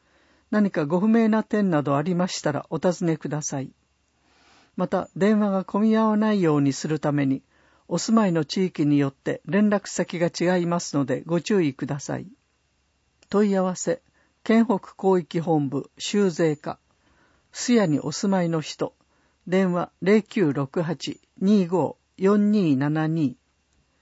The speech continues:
すや以外にお住まいの人、零九六八二五四一一六。県自動車税事務所、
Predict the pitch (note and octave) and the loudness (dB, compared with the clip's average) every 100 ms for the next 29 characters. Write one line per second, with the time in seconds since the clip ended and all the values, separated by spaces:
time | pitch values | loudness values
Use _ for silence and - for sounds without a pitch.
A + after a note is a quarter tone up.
0 | _ _ _ - - A3+ E3+ - G3+ G#3+ | _ _ _ -10 0 0 0 -2 0 2
1 | D#3 C#3 C#3 - F#3 F3 D#3+ D#3 - - | 2 0 0 -2 -2 0 0 -4 -6 -10
2 | D3+ - _ _ _ _ _ - G3+ G#3 | -10 -10 _ _ _ _ _ 0 2 2
3 | - F#3 C#3 C#3 - D3+ C#3+ - - - | 0 0 0 -2 -2 -4 -4 -8 -12 -6
4 | F#3+ G3+ F#3+ F3 C#3+ - _ _ _ G#3+ | 2 2 2 2 -2 -4 _ _ _ 0
5 | G#3 G#3+ G#3 F#3+ C#3 C3 - D3+ C#3 - | 2 4 2 0 -2 -4 -2 -2 -2 -6
6 | - _ _ _ _ _ _ _ _ _ | -16 _ _ _ _ _ _ _ _ _
7 | - A#3 F3 C3+ D#3+ F3+ A3 - G#3 F#3+ | 0 2 2 0 0 2 2 0 -4 0
8 | F#3 F3 C#3+ D3+ C#3+ - | 0 0 -2 -2 -2 -6